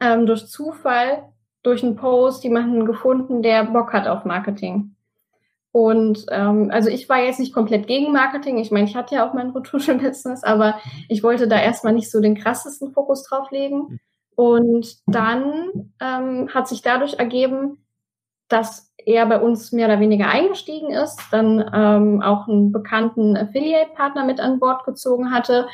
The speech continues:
Und der hat das dann seinen Kunden wiederum empfohlen. Und dadurch, dass das ein starker Affiliate war, ist es natürlich dann durch die Empfehlungen besonders am Anfang extrem gewachsen.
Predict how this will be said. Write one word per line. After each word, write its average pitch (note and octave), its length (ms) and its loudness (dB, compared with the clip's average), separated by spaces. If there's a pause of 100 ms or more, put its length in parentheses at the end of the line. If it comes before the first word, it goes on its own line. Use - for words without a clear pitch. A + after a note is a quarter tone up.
(320)
Und A3+ 280 2
der C#4+ 320 4
hat C#4 160 2
das B3 160 0
dann A#3 240 4
seinen A3 180 4
Kunden A3 320 4
wiederum G3 360 2
empfohlen. F#3+ 600 0 (320)
Und A3 420 2
dadurch, A#3+ 240 2
dass B3+ 220 -4
das B3 120 -2
ein A#3+ 100 -2
starker - 360 0
Affiliate A3 640 0
war, A3 340 2
ist - 140 -4
es A3+ 120 -4
natürlich A#3 360 -2
dann A3+ 160 4
durch B3+ 180 2
die G#3+ 120 -2
Empfehlungen G#3+ 800 2
besonders G#3 400 2
am G3+ 100 -2
Anfang G3+ 400 0
extrem G3+ 420 0
gewachsen. G3 680 -4